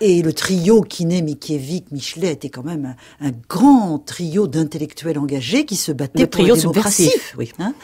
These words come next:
Speaker 1: pour les nationalités. Donc, à des tas de titres,
Speaker 2: Mm.
Speaker 1: quand on s'intéresse au dix-neuvième siècle, on trouve Michelet. Voilà.
Speaker 2: Oui.
Speaker 1: On le trouve comme acteur, on le trouve comme professeur, on le trouve comme écrivain, on le trouve comme historien, on le trouve comme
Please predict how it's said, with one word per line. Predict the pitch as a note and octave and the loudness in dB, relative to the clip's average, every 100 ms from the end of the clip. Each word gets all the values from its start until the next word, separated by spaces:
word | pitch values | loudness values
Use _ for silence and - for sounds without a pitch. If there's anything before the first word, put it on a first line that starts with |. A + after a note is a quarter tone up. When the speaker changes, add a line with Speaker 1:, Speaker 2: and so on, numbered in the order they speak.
| - - - - | -18 -20 -18 -4
Speaker 1:
pour | F3+ | 0
les | |
nationalités. | F#3+ - B3 D4 F4+ | 2 4 4 6 6
Donc, | B3+ C4 - | 4 2 0
à | - | 0
des | A#3+ | 0
tas | - F4 | 2 2
de | A#3 | 2
titres, | G3+ - A#4+ A#3+ D#3+ - | -2 -2 -2 -2 -6 -6
Speaker 2:
Mm. | F#3 - - - - | -6 -8 -18 -20 -6
Speaker 1:
quand | C4 D4 | 2 2
on | A#3+ | 4
s'intéresse | C#4+ D4 B3+ G3+ - | 4 4 2 0 -4
au | |
dix-neuvième | D#3+ B3+ A3+ A3 D#3 D#3+ | -2 0 2 2 2 -4
siècle, | - E4+ | -4 -2
on | F#3+ | -4
trouve | - A#3+ E3+ | -2 -2 -2
Michelet. | B2 - - - _ _ | -6 -8 -10 -12 _ _
Voilà. | D#3+ D#3+ | 0 0
Speaker 2:
Oui. | - - - | -2 -18 -4
Speaker 1:
On | - | 4
le | C4 | 4
trouve | - D#3+ - | 4 -6 -8
comme | - D4 | 2 4
acteur, | F3+ - - A3 B3+ E4 F#4+ | 4 -2 0 4 6 4 2
on | C4+ | 2
le | A3+ | 2
trouve | A3+ C#3+ - | 0 -8 -4
comme | G#3 F#3 | -4 -4
professeur, | - - - - C4 D#4 D#4+ | -10 -10 -10 -2 2 4 4
on | A#3+ | 2
le | G3 | 0
trouve | G3 - F#3+ - | -4 -6 -8 -2
comme | G3+ D3+ | -2 -2
écrivain, | C#3+ - B2 A#2+ G#3 D4+ - - - | -6 -10 -10 0 2 2 0 -16 -12
on | E3+ | -8
le | C#3 | -6
trouve | - G3+ | -6 -6
comme | G#3 E3 | -4 -4
historien, | C3+ - C3 - D3 G#3+ C4+ - _ | -8 -10 -14 -2 0 0 -2 -10 _
on | F#3 | -6
le | D3+ | -6
trouve | - F3 - | -6 -12 -10
comme | C#3+ | -10